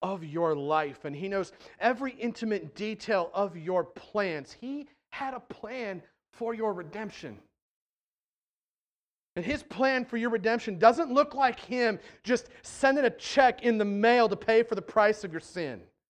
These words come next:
His plan of redemption looks like God himself becoming present in a unique way among us in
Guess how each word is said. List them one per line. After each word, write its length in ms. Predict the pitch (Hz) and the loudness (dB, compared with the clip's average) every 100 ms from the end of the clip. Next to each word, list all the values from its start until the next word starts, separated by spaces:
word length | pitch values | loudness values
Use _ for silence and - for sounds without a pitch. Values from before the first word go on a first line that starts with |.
| _ _ _ _ _ - | _ _ _ _ _ -4
His 140 | 269 | -2
plan 280 | - 294 320 | 0 4 4
of 60 | 294 | 2
redemption 520 | 277 240 262 247 220 | 0 2 0 0 0
looks 220 | 240 - | 0 2
like 260 | 269 190 147 | 2 2 2
God 320 | 226 269 294 | 6 6 4
himself 640 | 254 220 - 247 226 143 - - - | 0 -4 2 8 8 6 -4 -20 -8
becoming 380 | - 262 233 190 | -6 -2 -4 -4
present 560 | - - 277 277 226 - - | -2 2 2 2 -2 -6 -4
in 120 | 220 220 | 0 2
a 60 | |
unique 600 | 202 185 269 302 302 202 | 0 -2 0 0 0 2
way 220 | 247 247 214 | 4 6 4
among 420 | 202 208 262 277 | 2 2 2 2
us 300 | 247 233 - - | 2 2 0 -6
in 340 | 285 320 | -2 -2